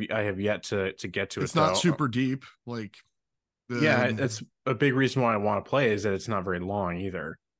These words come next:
Speaker 1: Um,
Speaker 2: Yeah.
Speaker 1: but, uh, yeah, so there have been some good ones, and that's part of the discussion, I think, as well, is, is the release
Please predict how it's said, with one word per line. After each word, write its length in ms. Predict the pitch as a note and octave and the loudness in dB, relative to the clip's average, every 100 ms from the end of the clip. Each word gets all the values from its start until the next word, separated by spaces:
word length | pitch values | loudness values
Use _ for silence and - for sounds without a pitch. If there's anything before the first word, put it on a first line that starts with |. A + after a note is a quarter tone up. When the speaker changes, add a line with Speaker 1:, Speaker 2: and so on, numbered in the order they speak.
| - | -6
Speaker 1:
Um, 320 | G#2 F#2 F2 | -2 -2 -2
Speaker 2:
Yeah. 120 | F2 - _ _ _ _ - _ _ _ _ | -6 -10 _ _ _ _ -20 _ _ _ _
Speaker 1:
but, 260 | A#2+ G2+ - | 0 2 2
uh, 60 | G#2+ | 2
yeah, 180 | C#3 C3 | 4 2
so 160 | C#3 | 2
there 140 | E3+ D#3 | 2 2
have 200 | F3+ G3+ | 2 2
been 140 | G3+ | 0
some 160 | D3 A#2 | 0 2
good 160 | C3 | 4
ones, 180 | A#2+ G#2+ | 4 2
and 80 | A2 | 2
that's 140 | A#2+ | 0
part 260 | - C3+ A2+ | 0 0 0
of 100 | G2+ | 0
the 60 | F#2+ | -2
discussion, 520 | F#2+ A2 G#2 A2+ F#2 | -2 -2 -2 -2 -4
I 120 | G2 | -4
think, 200 | - G2 | -4 -6
as 140 | F#2 G#2 | -4 0
well, 240 | G2 F#2 | 0 0
is, 260 | F#2 - - | -2 -8 -12
is 400 | A#2 G2+ F#2 - - | -8 -8 -8 -14 -14
the 340 | A2+ A2 F#2+ | -6 -2 -2
release 640 | F2+ F#2 F#2+ G#2 G#2 - | -4 -6 -6 -6 -4 -6